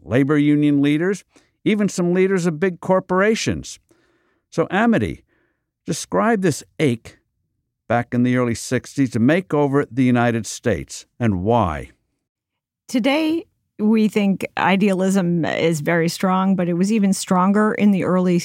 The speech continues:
Speaker 2: sixties and more, um, more directed. It, there was a weariness over what President Eisenhower had called the military-industrial complex,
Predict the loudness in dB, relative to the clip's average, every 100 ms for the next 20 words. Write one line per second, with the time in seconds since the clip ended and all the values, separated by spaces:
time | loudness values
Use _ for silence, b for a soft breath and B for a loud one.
0 | -6 -8 -4 -2 2 2 2 0 2 4
1 | 4 2 0 _ _ _ 2 4 4 2
2 | 2 0 0 0 0 0 -4 _ _ 0
3 | 2 2 2 0 2 0 -2 _ B B
4 | B B _ _ -8 -8 _ _ _ _
5 | _ _ -2 2 4 4 4 4 0 -4
6 | _ _ _ _ _ _ 0 2 4 4
7 | 4 4 4 2 -2 -6 -10 -8 0 2
8 | 4 2 2 0 -6 _ _ _ _ -4
9 | 0 2 2 -2 _ _ _ _ -2 0
10 | 2 2 2 2 2 2 2 2 2 0
11 | 0 0 0 4 4 4 4 2 0 2
12 | 2 2 2 2 0 -2 -2 -2 -2 -4
13 | -2 -2 -2 -6 -8 -12 -16